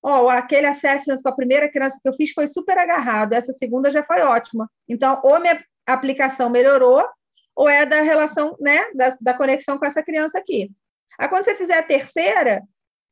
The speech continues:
ah, melhorou ainda, ou continuou bom igual da segunda vez. Ah, então foi eu que já fiquei tranquila, agora mais segura de aplicar o assessment.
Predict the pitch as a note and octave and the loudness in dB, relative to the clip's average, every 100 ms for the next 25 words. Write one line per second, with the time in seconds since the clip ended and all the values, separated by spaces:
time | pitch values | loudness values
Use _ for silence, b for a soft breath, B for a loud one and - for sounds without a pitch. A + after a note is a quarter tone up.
0 | _ _ - B3+ C4 B3+ C4 C4+ B3+ C4 | _ _ -2 0 2 4 4 6 6 6
1 | C#4+ C4+ C#4 C#4 C#4 C#4 D4 D4+ C4 C4+ | 4 0 0 2 4 4 0 -8 0 2
2 | C4+ C4 C#4 C4 C#4 D#4 E4 D#4+ F4 C#4 | 4 2 2 2 2 0 -6 -6 -2 -2
3 | G#3+ G#3+ A3 A3 A3+ A#3+ - B3 A3+ A#3+ | -2 -4 -2 -2 -2 -6 0 2 2 -2
4 | B3 B3 - B3 C4 D4 C4+ C#4+ C4+ B3 | -2 -2 2 2 2 0 -4 -4 0 0
5 | C4+ B3+ B3+ C4 C4+ D4+ B3 B3 C4 C4 | 2 2 0 0 -4 -4 0 0 0 -4
6 | D4 C#4+ C#4 D#4+ F#4 B3 G#3 G#3 | -4 -2 -2 -2 -2 -2 -2 -8